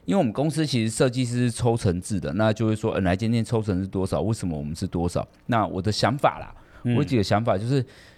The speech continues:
Speaker 1: 呃，其实在那个，在夜市卖衣服也可能赚得比在占精品柜还多。
Speaker 2: 嗯哼。
Speaker 1: 那为什么，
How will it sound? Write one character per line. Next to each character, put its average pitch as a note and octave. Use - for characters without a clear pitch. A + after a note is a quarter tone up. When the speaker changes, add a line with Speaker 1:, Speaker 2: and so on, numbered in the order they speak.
Speaker 1:
呃， A#2
其 -
实 C3+
在 D3
那 D3
个， A2+
在 D3
夜 C#3
市 C3
卖 A#2+
衣 A#2
服 E2
也 G2
可 A2+
能 E2+
赚 G#2+
得 F2
比 D#2
在 G#2+
占 G2+
精 A2
品 G2+
柜 F#2+
还 E2+
多。 E2+
Speaker 2:
嗯 G#2+
哼。 A2
Speaker 1:
那 F3
为 G#3+
什 D3+
么， G#2